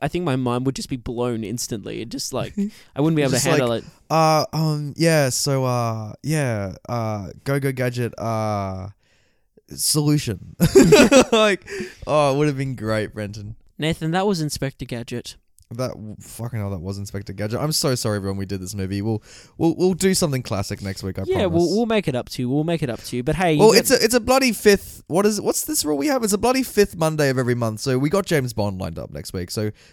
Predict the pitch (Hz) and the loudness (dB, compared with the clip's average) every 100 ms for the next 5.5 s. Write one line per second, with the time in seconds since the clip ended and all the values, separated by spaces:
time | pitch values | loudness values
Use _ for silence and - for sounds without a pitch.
0 | - 139 139 185 185 180 202 185 185 170 | -6 -4 -2 0 0 -2 0 0 0 4
1 | 156 143 135 120 104 87 53 - _ - | 4 4 -2 -4 -6 -6 -8 -14 _ -10
2 | 123 - - - - - 226 277 202 165 | -8 -10 -16 -20 -18 -2 0 2 2 2
3 | 196 196 247 123 127 - 139 139 139 - | 2 0 -4 -4 -4 -2 0 0 -2 -10
4 | - _ - 226 214 185 220 247 240 - | -20 _ -4 0 0 2 2 2 -2 -6
5 | - 175 190 254 262 | -16 -4 0 2 0